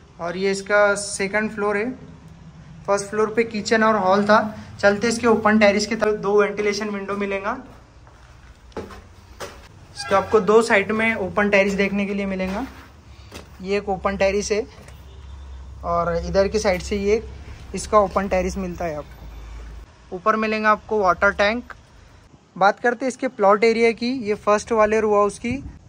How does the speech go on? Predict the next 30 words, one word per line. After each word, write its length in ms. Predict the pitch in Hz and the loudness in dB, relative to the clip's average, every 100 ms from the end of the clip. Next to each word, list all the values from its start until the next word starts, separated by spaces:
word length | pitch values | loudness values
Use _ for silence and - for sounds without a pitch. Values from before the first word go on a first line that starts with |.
| - - | -20 -16
सात 400 | - - 190 185 | -12 0 2 2
सौ 240 | - 247 | 0 0
अस्सी 400 | 247 190 - 247 | 0 0 -4 -6
square 320 | - - 220 208 | -6 0 0 0
feet 220 | 220 202 | -6 0
का 160 | 220 285 - _ - - - | 0 0 -4 _ -20 -16 -2
plot 260 | 196 208 | 2 2
area 200 | 220 220 | 2 2
देखने 300 | 214 202 214 | 0 -2 -4
के 80 | 208 | -4
लिए 80 | 214 | -4
मिलेगा 360 | 208 202 202 240 | -2 -4 -4 -4
और 200 | 196 196 | -4 -2
पन्द्रह 380 | 202 190 202 | -2 0 -2
सौ 120 | 208 226 | -2 -4
इसका 200 | - 202 | -4 -4
बिल्डअप 360 | 185 190 214 | -4 -2 0
area 200 | 208 208 | 0 0
मिलेगा। 400 | 202 185 190 247 - - - - - | -2 -6 -6 -8 -10 -20 -20 -20 -10
और 120 | 190 | -6
ये 140 | 208 220 | -4 -2
जो 180 | 208 214 | 0 0
दो 220 | 196 214 | 2 2
row 160 | 233 | 4
houses 380 | 214 214 220 208 | 2 0 -4 -4
है, 180 | 208 247 - - - - | -6 -6 -10 -10 -10 -6
second 440 | - 196 - 214 208 | -4 -4 0 2 2
और 120 | 208 | 2
third 260 | 196 202 | 0 2
वाला, 340 | 196 190 208 | 2 2 0